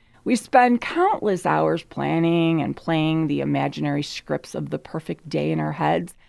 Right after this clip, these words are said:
every single day until that day actually comes. After you have promised yourself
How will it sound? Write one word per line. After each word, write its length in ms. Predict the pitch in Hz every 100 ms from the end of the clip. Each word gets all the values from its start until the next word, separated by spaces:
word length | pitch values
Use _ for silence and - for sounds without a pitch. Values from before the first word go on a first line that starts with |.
| _ _ _ -
every 300 | 254 233 240
single 360 | - 226 220
day 420 | 202 233 302 - - _ _ _ _ _ _
until 960 | 175 170 160 - 214 247 160 156 208 392 - - - - -
that 460 | 139 135 139 -
day 520 | 143 135 131 131 135 151 _ _ _
actually 500 | 147 - - - 110
comes. 560 | - - - - - - - - - - - _ _ _ _
After 360 | 180 180 - 185
you 160 | 175
have 280 | 175 156 -
promised 580 | - - 151 160 160 -
yourself 440 | 180 - 165 185